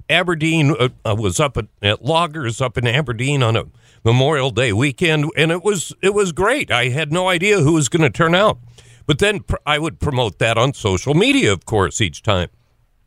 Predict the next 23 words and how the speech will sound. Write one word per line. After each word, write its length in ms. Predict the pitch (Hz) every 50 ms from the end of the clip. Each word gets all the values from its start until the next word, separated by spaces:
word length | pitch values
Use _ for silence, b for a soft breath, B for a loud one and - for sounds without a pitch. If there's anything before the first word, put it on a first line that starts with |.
| _ _ _
Well, 520 | 131 170 226 262 240 185 135 151 160 139 - _ b b b b b b b b b -
the 60 | 110
bad 260 | 123 147 196 247 240
news 300 | 262 240 185 143 110 90
is 260 | 113 113 123 101 78
along 340 | 135 123 131 160 208 240 208
came 240 | - 196 202 190 156
covid, 380 | - 147 151 123 95 - - - _ _ _ _ _ _ _ _
and 180 | 107 123 131 120
we 160 | 143 185 175
weren't 380 | 170 170 175 202 220 190 - _ _ _ _ _ _ _
as 260 | 156 170 180 190 131
comfortable 680 | - - 202 220 220 - - 139 120 131 131 131 123 117
having 440 | 120 160 165 165 156 175 156 151 139
those 300 | 143 151 143 92 - -
book 220 | - 175 196 156
signings 640 | - - - 127 117 92 98 117 107 104 117 -
in 180 | 110 127 104 92
certain 460 | - - 185 170 165 - - 139 120
places 600 | - - 151 170 175 165 - - 107 92 87 78 -
as 320 | - 123 123 104 85 -
we 160 | 110 117 113
were. 380 | 90 107 151 160 147 101 65